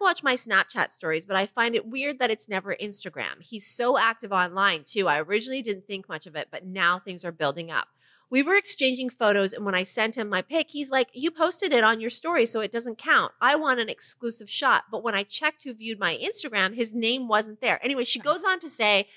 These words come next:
Speaker 1: that she doesn't know how he's seeing her Instagram stories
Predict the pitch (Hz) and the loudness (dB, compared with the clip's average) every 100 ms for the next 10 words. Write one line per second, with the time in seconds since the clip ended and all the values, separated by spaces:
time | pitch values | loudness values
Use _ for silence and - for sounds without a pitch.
0 | - - 220 208 220 254 294 269 262 269 | -20 -12 -2 0 2 2 2 2 2 2
1 | 233 233 240 208 - 208 202 202 220 170 | 0 -2 -8 -6 -4 -2 -2 -2 -6 -6
2 | 202 202 196 190 - 185 180 185 | -6 -2 -2 -2 -2 2 2 2